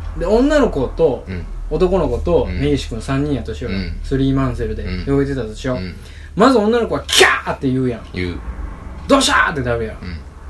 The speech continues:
Speaker 1: ほんで、その爪長い化け物が、あーっておんねん。
Speaker 2: うん。
Speaker 1: で、「食うたろうか」みたいな目で見てんねん。
Speaker 2: うん。
Speaker 1: 根岸君どうする？
Speaker 2: めっちゃ向かうに、向かう。
Speaker 1: めっちゃ向かう。
Speaker 2: うん。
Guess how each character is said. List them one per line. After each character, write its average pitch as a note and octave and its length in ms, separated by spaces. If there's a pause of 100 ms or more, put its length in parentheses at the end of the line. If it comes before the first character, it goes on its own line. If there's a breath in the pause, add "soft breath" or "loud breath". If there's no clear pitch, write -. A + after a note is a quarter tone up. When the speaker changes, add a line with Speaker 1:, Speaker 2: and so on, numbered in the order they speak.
(140)
Speaker 1:
ほ F3+ 60
ん - 20
で、 D#3 60
そ E3+ 80
の D#3 60
爪 F3+ 220
長 F3 220
い C3 60
化 B2+ 120
け C3 60
物 B2+ 160
が、 G#2+ 100
あ A#2+ 280
ー A#2 40
っ - 20
て B2 100
お A#2+ 80
ん B2 160
ね G#2 60
ん。 G2+ 40
Speaker 2:
う - 40
ん。 E2 100
Speaker 1:
で、 - 60 (500)
「食 C3 120
う B2+ 40
た B2+ 120
ろ C3 100
う B2 40
か」 B2 80
み A#2 80
た A2 100
い - 20
な G#2+ 60
目 A2 120
で G#2+ 80
見 A#2 140
て B2 120
ん A2+ 80
ね G#2+ 60
ん。 G2+ 40
Speaker 2:
う - 20
ん。 - 180 (160)
Speaker 1:
根 E3 160
岸 C3 100
君 A#2 100
ど B2+ 100
う A#2+ 40
す - 100
る？ C#3+ 180 (180)
Speaker 2:
め G2+ 160
っ G2 60 (100)
ち - 80
ゃ A#2 40
向 B2 120
か B2+ 140
う A#2 80
に、 A#2+ 240
向 B2 120
か A#2 180
う。 G#2+ 100 (580)
Speaker 1:
め A#2+ 80
っ - 80
ち - 100
ゃ C3+ 40
向 D3 160
か D#3 180
う。 C#3+ 180
Speaker 2:
う - 40
ん。 D#2+ 160